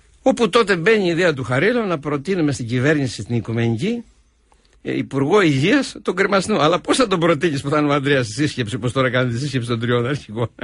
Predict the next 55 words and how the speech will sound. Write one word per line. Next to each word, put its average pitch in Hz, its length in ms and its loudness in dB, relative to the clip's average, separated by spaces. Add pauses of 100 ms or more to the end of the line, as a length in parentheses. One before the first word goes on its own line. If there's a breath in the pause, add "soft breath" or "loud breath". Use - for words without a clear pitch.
(1400 loud breath)
Και - 540 2 (320)
ο 190 60 -6
Κρεμαστινός 156 480 -2
τα 185 100 0
χάσε 147 260 -4
όταν 113 180 -6
του 101 60 -10
το 120 100 -4
είπε 117 80 -6
ο 120 40 -4
Φλωράκης 110 380 -4
ότι 107 140 -8
πρέπει 120 260 0
να 110 160 0
γίνεις 104 220 -2
Υπουργός 107 420 -4
Υγείας 208 400 -2 (120)
και 175 200 -2 (100)
πάει 214 140 2
και 143 120 0
λέει 175 100 0
του 160 80 -2
Ανδρέα: 156 200 -2
«Ξέρεις, 156 240 -4
πρόεδρε, 165 300 -4
με 156 120 -4
προτείνουν 147 380 -2
έτσι 156 180 0
και 151 80 -4
λοιπά, 139 240 -2
τι 170 140 0
να 131 180 2
κάνω 123 360 0
και 92 100 -8
λοιπά». 98 260 -4
Ο 147 40 0
Ανδρέας 131 500 -2
δεν 120 320 0
απάντησε. 98 560 -2 (800 loud breath)
<laughs> - 800 -10
Και - 80 2
όταν 202 240 4
μετά 165 260 4
στο 151 120 -6
τραπέζι 139 420 0
ο 147 40 2
Χαρέλος 143 360 0
λέει: 156 120 0
«Δεν 147 180 -2
κάνουμε 156 300 0
τον 139 100 -4
Κρεμαστινό, 139 400 -2
τον 156 100 -2
γιατρό 143 360 0
σου, 117 300 -8